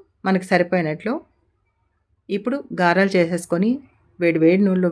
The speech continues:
వేసుకుందామండి. మీడియం మంట మీద రెండు వైపులా ఎర్రగా కాల్చుకోండి. చూసారా ఎంత బాగా వచ్చిందో. ఇది రెండో వాయి అండి.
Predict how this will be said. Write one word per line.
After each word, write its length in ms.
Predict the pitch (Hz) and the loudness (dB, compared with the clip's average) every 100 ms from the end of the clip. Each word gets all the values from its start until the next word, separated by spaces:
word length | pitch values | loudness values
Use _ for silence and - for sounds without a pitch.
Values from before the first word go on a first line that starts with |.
| 170 | 0
వేసుకుందామండి. 680 | 165 - 185 170 165 185 240 - _ _ _ _ _ _ _ _ 208 | -2 -2 -2 -2 -4 -4 -6 -10 _ _ _ _ _ _ _ _ 0
మీడియం 340 | 226 269 277 240 | 2 4 4 2
మంట 160 | 208 208 | 2 0
మీద 180 | 202 180 190 202 - 170 | 0 0 -2 -4 -10 -4
రెండు 200 | 170 180 | -2 2
వైపులా 300 | 185 180 185 180 - | 0 0 -2 -4 -6
ఎర్రగా 340 | 165 180 190 196 180 | -4 0 0 0 -2
కాల్చుకోండి. 560 | 165 170 - 160 185 226 - _ _ _ _ _ | -6 -6 -6 -4 -4 -6 -12 _ _ _ _ _
చూసారా 420 | - 160 170 160 160 - _ _ _ _ _ _ _ _ _ | -10 -6 -4 -4 -6 -10 _ _ _ _ _ _ _ _ _
ఎంత 180 | 165 175 180 | -10 -6 -4
బాగా 180 | 175 170 | -4 -4
వచ్చిందో. 360 | 165 - 156 151 151 _ _ _ _ _ _ _ _ _ _ _ _ _ | -6 -6 -8 -8 -12 _ _ _ _ _ _ _ _ _ _ _ _ _
ఇది 160 | 196 190 202 233 | -2 0 0 0
రెండో 220 | 170 165 170 | 0 0 0
వాయి 180 | 165 156 | 0 -2
అండి. 220 | 156 196 | -2 0